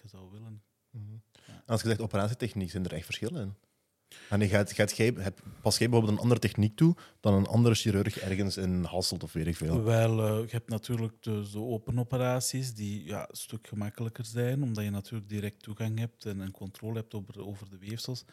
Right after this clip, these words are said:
Speaker 1: Nadeel is dat de patiënten minder snel genezen,
Speaker 2: Mhm.
Speaker 1: eh, meer pijn hebben, meer complicaties hebben over het algemeen. En de minimaal invasieve technieken, zoals,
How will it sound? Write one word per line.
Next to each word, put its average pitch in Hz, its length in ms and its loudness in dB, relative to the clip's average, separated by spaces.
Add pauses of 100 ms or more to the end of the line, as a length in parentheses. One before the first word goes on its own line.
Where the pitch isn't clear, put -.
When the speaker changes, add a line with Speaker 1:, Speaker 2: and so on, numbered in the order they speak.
(360)
Speaker 1:
Nadeel 104 400 -4
is 101 80 -8
dat 101 140 -6
de 98 60 -10
patiënten 107 560 -6 (460)
minder 104 320 -4
snel 104 360 -6
genezen, 110 600 -4 (160)
Speaker 2:
Mhm. 101 40 -12 (320)
Speaker 1:
eh, 101 140 -10
meer 98 260 -4
pijn 110 360 -2
hebben, 113 480 -6
meer 101 260 -16
complicaties 110 800 -8
hebben 110 240 -4
over 110 120 -6
het - 140 -16
algemeen. 110 540 -6 (480)
En 104 180 -6
de 98 80 -2
minimaal 98 460 -2
invasieve 107 480 -8
technieken, 110 520 -10
zoals, 101 360 -8